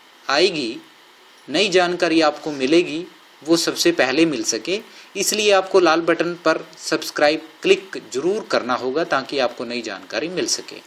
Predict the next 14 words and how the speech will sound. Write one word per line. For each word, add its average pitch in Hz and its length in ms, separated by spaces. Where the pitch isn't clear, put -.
तो 147 80
दोस्तों, 180 380
बात 139 260
करते 202 240
हैं 196 200
इसके 190 220
लिए 160 160
क्या 160 200
करना 147 280
होगा 139 260
आपको। 233 300
बालों 143 400
को 220 180
रूखा 180 520